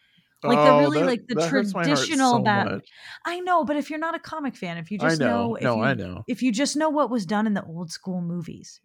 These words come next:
Speaker 1: right? So it's, I'm not saying it's bad that they didn't rehash that stuff. It was just sort of inaccessible. That's the word that I'm looking for. Catwoman felt like a really accessible character for Nolan to include. But then she was done poorly. I think that's what I was trying to get at. That's, it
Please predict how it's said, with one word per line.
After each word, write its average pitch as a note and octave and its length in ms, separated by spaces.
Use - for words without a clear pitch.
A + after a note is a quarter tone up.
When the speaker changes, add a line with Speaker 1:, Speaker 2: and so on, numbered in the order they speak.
Speaker 1:
right? D#3 340
So G3 200
it's, E3 140
I'm G3+ 100
not A3+ 200
saying B3 220
it's F#3 120
bad E3 440
that F3+ 160
they D#3+ 140
didn't D#3 420
rehash D#3 480
that G3 240
stuff. A3 300
It - 380
was A3+ 80
just A#3 160
sort D4 140
of G3+ 80
inaccessible. F#3 800
That's A#3+ 220
the G#3 80
word E3+ 180
that E3 80
I'm D#3 100
looking D#3+ 300
for. - 200
Catwoman C4+ 500
felt G#3+ 240
like F#3 140
a G3 80
really F#3+ 300
accessible E3 680
character E3+ 480
for D#3+ 140
Nolan D#3 360
to D#3 120
include. - 480
But B3 160
then C#4+ 220
she C#4+ 200
was C4 240
done G3+ 320
poorly. - 480
I G#3+ 80
think A#3+ 140
that's B3 200
what A3+ 80
I G#3 40
was G3+ 100
trying F#3+ 160
to E3 80
get D3 140
at. - 280
That's, - 300
it E3 160